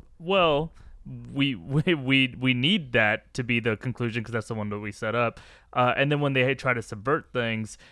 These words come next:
and people, you know, get frustrated about that, it's, it's also, to me, like, an essential part of, of the storytelling where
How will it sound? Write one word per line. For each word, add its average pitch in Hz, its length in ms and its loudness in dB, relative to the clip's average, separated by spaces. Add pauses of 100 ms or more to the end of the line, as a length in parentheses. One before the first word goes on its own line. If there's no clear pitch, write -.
(160)
and 113 180 -4
people, 113 360 -2
you 110 120 -4
know, 107 100 -4
get 104 200 -8
frustrated 107 440 -4
about 101 340 -6
that, 120 340 -2 (380)
it's, 117 360 -6
it's 117 180 -6
also, 117 600 0 (200)
to - 100 -10
me, 107 200 -2
like, 104 160 -4
an 107 80 -4
essential 104 420 -6
part 104 460 -2
of, 104 360 -4
of 107 200 -6
the 107 80 -8
storytelling 104 760 -4
where 104 340 0